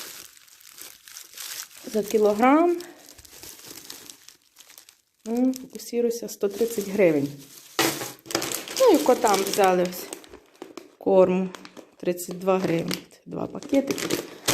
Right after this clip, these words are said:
Там ще взяли хліба, куряче філе взяли. Таке то швиденько в холодильник склали, бо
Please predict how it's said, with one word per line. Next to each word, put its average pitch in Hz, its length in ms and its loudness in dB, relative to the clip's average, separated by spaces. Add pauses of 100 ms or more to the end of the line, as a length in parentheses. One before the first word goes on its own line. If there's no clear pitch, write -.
(280)
Там 220 180 4
ще 214 120 2
взяли 190 440 4 (140)
хліба, 330 520 6 (280)
куряче 190 440 -2
філе 330 420 2
взяли. 285 380 4 (1400)
Таке 185 300 -4
то 185 180 -6 (100)
швиденько 180 600 0
в 175 120 -6 (140)
холодильник 185 600 -2
склали, 226 460 2
бо 175 180 -6